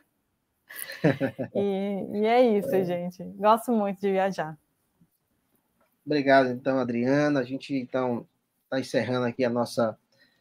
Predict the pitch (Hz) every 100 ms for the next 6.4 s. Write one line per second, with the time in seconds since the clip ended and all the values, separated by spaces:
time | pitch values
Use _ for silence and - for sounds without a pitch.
0 | _ _ 117 117 113 110 - 117 113 110
1 | 98 - _ _ _ _ _ _ _ _
2 | - 139 123 123 123 165 151 151 151 139
3 | 151 151 139 156 139 156 170 190 180 165
4 | 147 143 151 151 135 135 139 123 139 131
5 | 139 135 - 139 139 135 139 107 113 123
6 | 139 147 151